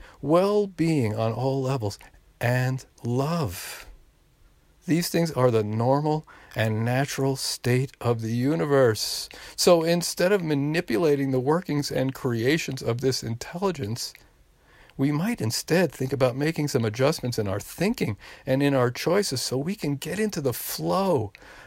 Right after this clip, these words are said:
of what is already balanced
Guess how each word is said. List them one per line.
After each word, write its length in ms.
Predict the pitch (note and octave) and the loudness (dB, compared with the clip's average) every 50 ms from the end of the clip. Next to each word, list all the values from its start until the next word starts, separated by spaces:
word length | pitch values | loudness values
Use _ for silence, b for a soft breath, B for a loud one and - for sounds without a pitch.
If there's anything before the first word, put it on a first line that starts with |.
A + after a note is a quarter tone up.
| B B | B B
of 180 | B2+ C3+ C3 | 2 2 2
what 220 | C3+ C#3 D3 C#3+ D3 | 4 2 4 4 4
is 160 | C#3+ C3 - | 2 0 -2
already 880 | - B2+ C#3 D3 D3+ D#3 D#3 D3 C#3+ B2+ C3 C3 C3 B2 G#2+ G2 F#2+ - b b b b b b b - | -4 -6 -4 -4 -4 -6 -6 -6 -4 -2 0 0 0 0 0 -2 -4 -8 b b b b b b b -2
balanced 680 | - A#2 A#2 A#2 G#2 F#2+ F2+ F2 - - - - - | 0 2 2 4 2 2 0 -2 -4 -6 -6 -8 -12